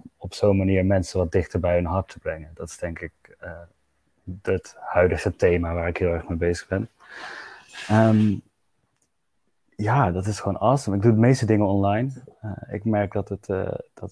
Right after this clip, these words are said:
ik wil ook veel gaan reizen. Ik wil, ik was eigenlijk van plan nu in het buitenland te zitten, maar vanwege de lockdown, eh, kunnen we dat nog even niet doen. Eh, maar geen probleem. En, eh, ja, meditatie, eh, heeft mijn leven veranderd. Echt.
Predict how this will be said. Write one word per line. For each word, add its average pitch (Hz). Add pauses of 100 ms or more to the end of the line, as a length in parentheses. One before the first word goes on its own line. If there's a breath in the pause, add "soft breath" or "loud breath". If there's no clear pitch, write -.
ik -
wil 110
ook 104
veel 104
gaan 101
reizen. 104
Ik 101
wil, 113
ik 107
was 107
eigenlijk 117
van 101
plan 104
nu 101
in 98
het 95
buitenland 104
te -
zitten, 104
maar 95
vanwege 98
de 98
lockdown, 92
eh, 92 (120)
kunnen 104
we 98
dat 95
nog 92
even 101
niet 95
doen. 120 (840 loud breath)
Eh, 101
maar 98
geen 101
probleem. 95 (280)
En, -
eh, - (840 soft breath)
ja, 113
meditatie, 101 (680)
eh, 98
heeft 104
mijn 110
leven 123
veranderd. 95
Echt. -